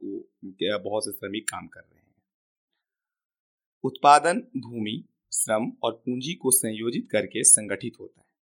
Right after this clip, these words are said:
जिन्हें उत्पादन के कारक कहा जाता है। पालमपुर की कहानी को पढ़ने के क्रम में हम उत्पादन के प्रथम तीन कारकों के बारे में और अधिक सीखेंगे। सुविधा के लिए इस अध्याय में हम भौतिक पूंजी को पूंजी कहेंगे।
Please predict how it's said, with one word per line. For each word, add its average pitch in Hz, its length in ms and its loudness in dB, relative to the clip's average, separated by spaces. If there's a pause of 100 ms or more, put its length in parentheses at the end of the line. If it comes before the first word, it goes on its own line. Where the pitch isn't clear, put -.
(120)
जिन्हें 101 500 -6
उत्पादन 101 480 -2
के 113 180 -4
कारक 101 440 0
कहा 95 160 -12
जाता - 300 -18
है। - 60 -20 (400)
पालमपुर 107 480 -2
की 117 340 -4 (220)
कहानी 113 360 -2
को 120 140 -2
पढ़ने 101 360 -6
के 131 120 -6
क्रम 90 240 -12
में 98 300 -12
हम 123 160 -8
उत्पादन 104 440 -8
के 120 140 -8
प्रथम 143 340 -12
तीन 127 320 -6
कारकों 98 420 -4
के - 140 -10
बारे 87 320 -6
में 127 300 -4 (260)
और 135 180 8
अधिक - 300 -4
सीखेंगे। - 480 -4 (760)
सुविधा 113 400 2
के 113 180 -2
लिए 98 400 -2 (280)
इस 131 140 4
अध्याय 113 400 2
में 101 160 -4
हम 117 180 -6
भौतिक 120 400 -2
पूंजी 98 340 -6
को - 180 -6
पूंजी 90 360 -12
कहेंगे। - 360 -20